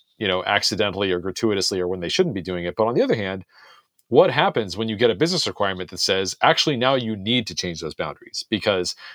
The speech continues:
now we need to, like, you know, in a very quick way, like, get data from these two different places together in the same place." And, like, you know, there can be, especially if you've got like,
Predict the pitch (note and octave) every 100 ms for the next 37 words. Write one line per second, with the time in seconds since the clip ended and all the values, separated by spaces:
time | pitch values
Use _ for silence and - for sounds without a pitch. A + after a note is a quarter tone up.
0 | - A2 C#3+ C#3 A#2 A2+ A2+ A#2 - G#2
1 | G2 G2 - - - - - G#2 F#2+ -
2 | - C3+ A#2+ G2+ B2 C3+ C3+ A#2 - -
3 | C#3+ B2 - A2 C#3 A2 G2 G2 - G2+
4 | F#2+ - B2+ A2 A#2+ A#2+ A2+ A2 G2 A2
5 | - A2+ G#2 G2+ F2+ C3 C#3 F#2+ F2+ -
6 | E2+ B2+ G#2 F#2 F2+ A2+ G2+ - C3 G#2
7 | - G2+ F#2+ F#2 F2+ - - F#2 E2+ D#2+
8 | _ - - D3 D3+ D3+ B2 E3+ F3 D3+
9 | - _ A#2 - G#3+ - A#2+ A2+ G2 G#2+
10 | G#2 _ _ A2 G#2 -